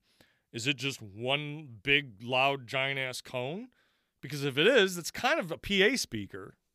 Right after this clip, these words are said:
And so you're mixing the whole frequency range out of one speaker.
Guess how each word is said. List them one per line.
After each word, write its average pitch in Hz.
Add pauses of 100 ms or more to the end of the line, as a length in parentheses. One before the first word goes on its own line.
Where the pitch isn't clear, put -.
And 127
so 165
you're 160
mixing 180
the 143
whole 165
frequency 139
range 123
out 127
of 120
one 127
speaker. -